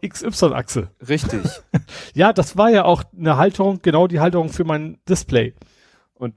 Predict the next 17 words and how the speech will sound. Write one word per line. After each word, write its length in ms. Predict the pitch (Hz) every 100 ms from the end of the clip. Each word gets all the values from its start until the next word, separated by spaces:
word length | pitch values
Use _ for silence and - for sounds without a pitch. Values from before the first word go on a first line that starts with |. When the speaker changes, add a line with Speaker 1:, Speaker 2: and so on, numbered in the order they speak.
| _
Speaker 2:
bei 120 | 127
dem 280 | 123 127 123
neuen 260 | 123 131 143
Display 380 | 143 - 143 135
hast 240 | 139 -
du 320 | 135 131 131 123
wegen 220 | 131 131
dem 140 | 123
anderen 220 | 123 123 117
Seitenverhältnis 760 | 123 135 135 127 127 131 -
wahrscheinlich 320 | 120 127 117
weniger 260 | 143 120 107
Probleme, 460 | - 104 - 107 104
das 140 | 104
Speaker 1:
Genau. 240 | 151 135 107
Speaker 2:
auf 40 |
deinem 580 | 98 - - - -